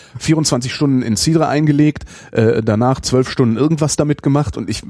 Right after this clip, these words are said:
äh, konnte es nicht fotografieren, weil zu viele Leute da rumwuselten davor. Und ich hoffe mal, dass heute, heute Nachmittag ein bisschen weniger los ist. Also ich fahre da nachher noch mal hin und, äh, mache ein paar Fotos.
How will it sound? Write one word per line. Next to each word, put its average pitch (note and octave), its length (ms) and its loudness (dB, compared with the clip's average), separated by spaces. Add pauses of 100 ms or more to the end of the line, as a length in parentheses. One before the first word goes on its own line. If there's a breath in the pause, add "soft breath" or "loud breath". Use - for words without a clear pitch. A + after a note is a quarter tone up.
äh, A2+ 160 -4
konnte D3 220 0
es C3 80 0
nicht C3+ 100 0
fotografieren, C3 460 0
weil A2+ 80 0
zu - 100 -2
viele B2 160 0
Leute B2 260 2
da A#2 60 2
rumwuselten G2+ 640 -2
davor. A#2 420 -2 (760 loud breath)
Und B2 100 -2
ich A#2 100 0
hoffe C3 160 0
mal, B2 100 4
dass A#2 120 0
heute, A#2 260 -2
heute A2 220 -2
Nachmittag B2 260 0
ein A#2 80 0
bisschen B2 240 0
weniger A#2 280 2
los A#2 240 2
ist. F#2 100 0
Also F2+ 140 0
ich F#2 100 -6
fahre A#2 120 0
da A#2+ 80 2
nachher G#2+ 220 0
noch A#2 120 0
mal G#2+ 120 0
hin A#2 140 2
und, A#2 220 -4
äh, G#2 340 -4
mache G2+ 420 -6
ein A2 40 -4
paar G2 100 -2
Fotos. A2 440 -4